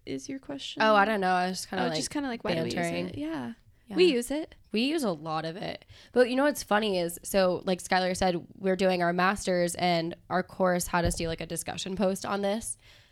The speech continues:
Speaker 2: And I didn't know, I guess I didn't understand that praise was controversial.
Speaker 1: Yeah.
Speaker 2: Did you, did you know that?
Speaker 1: No, when I read that in our textbook, I was kind of confused as to why controver-,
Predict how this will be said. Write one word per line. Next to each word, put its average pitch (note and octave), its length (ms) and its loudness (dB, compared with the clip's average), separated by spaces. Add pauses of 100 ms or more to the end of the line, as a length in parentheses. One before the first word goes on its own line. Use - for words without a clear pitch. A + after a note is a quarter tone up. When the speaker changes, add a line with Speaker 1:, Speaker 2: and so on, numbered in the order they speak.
(280)
Speaker 2:
And F3+ 580 0 (680)
I D4 280 6
didn't B3 340 0
know, F#3 720 4 (200)
I G#3 100 0
guess G3+ 180 4
I A3+ 60 4
didn't G3 220 0
understand F3+ 640 2
that E3+ 280 0
praise E3+ 520 4
was E3+ 200 0
controversial. F#3+ 880 -4
Speaker 1:
Yeah. A3+ 240 -6
Speaker 2:
Did G#3 160 0
you, E4+ 200 0 (280)
did F#3+ 140 -4
you C#4 80 2
know G3+ 140 2
that? C4 360 -2 (100)
Speaker 1:
No, B3+ 220 0
when B3 100 0
I A#3 60 2
read A#3 220 2
that B3 100 2
in A#3 100 0
our A3 120 -2
textbook, A3+ 440 -4
I A3 120 -2
was G#3+ 160 -4
kind G#3+ 180 -8
of G#3+ 80 -10
confused A3 540 -6
as A3 140 -8
to A#3 100 -4
why G3+ 240 -4
controver-, G#3+ 540 -10